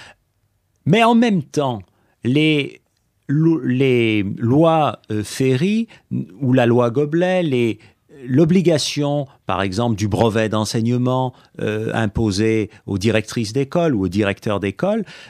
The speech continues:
euh, conduit les congrégations à améliorer leur niveau d'enseignement, à mieux préparer,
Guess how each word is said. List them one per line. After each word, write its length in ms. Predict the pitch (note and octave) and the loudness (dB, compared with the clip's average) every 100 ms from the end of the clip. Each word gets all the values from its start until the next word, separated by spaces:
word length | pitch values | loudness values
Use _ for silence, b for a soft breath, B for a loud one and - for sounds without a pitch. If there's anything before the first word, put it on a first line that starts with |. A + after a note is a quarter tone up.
| - | -16
euh, 120 | - C3 | -12 -4
conduit 380 | G3+ G#3 B3 | 0 2 2
les 120 | A3+ D3+ | 0 -2
congrégations 680 | C#3 B2 B2+ C3 C3+ C4 | -2 -2 -2 -2 -2 -2
à 180 | G#3 D3 B - | -2 -2 B -2
améliorer 720 | F3 G#3 A3+ A#3+ A#3 C4 G#3 - _ | 2 2 2 0 -2 -2 -6 -10 _
leur 200 | A2+ A2+ | -4 -2
niveau 300 | G#2 A2 G#2+ | -2 -2 -2
d'enseignement, 720 | G2+ F#2+ - F#2+ F#2+ F#2 F2+ B B - | -2 -4 -4 -2 -2 -2 -4 B B -4
à 400 | A2+ A#2 G#2+ - C3 C3+ | 0 0 -2 -6 -14 -4
mieux 340 | C3+ G#3+ C#4+ | 2 4 4
préparer, 680 | - D3 C3+ C3+ C#3+ A#3+ G#3+ | 2 -2 -2 -2 -2 -4 -4